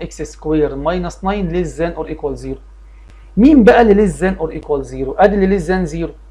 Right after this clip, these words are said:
وادي اللي equal zero معاك، يبقى انت هتقول لي هنا بقى ايه؟ طبعا ده الزيرو الوحيد اللي عندك، دي الانترفال، يبقى من زيرو لحد ثري كلوزد،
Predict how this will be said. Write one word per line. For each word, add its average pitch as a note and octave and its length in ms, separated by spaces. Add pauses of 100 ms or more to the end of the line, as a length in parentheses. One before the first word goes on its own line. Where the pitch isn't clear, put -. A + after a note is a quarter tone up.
(120)
وادي E3+ 200
اللي D3+ 200
equal C#3+ 240
zero C#3+ 120
معاك، B2+ 420 (720)
يبقى D#3+ 200
انت D#3+ 120
هتقول D3 280
لي C#3+ 120
هنا D3 100
بقى D3+ 180
ايه؟ C#3+ 300
طبعا D3 220
ده D#3+ 80
الزيرو D#3 280
الوحيد C#3 380
اللي D#3+ 160
عندك، D#3 560 (600)
دي D#3 80
الانترفال، C#3+ 640 (300)
يبقى D#3 260
من D3 180
زيرو G3 260
لحد D#3+ 360
ثري D#3+ 220
كلوزد، C#3+ 640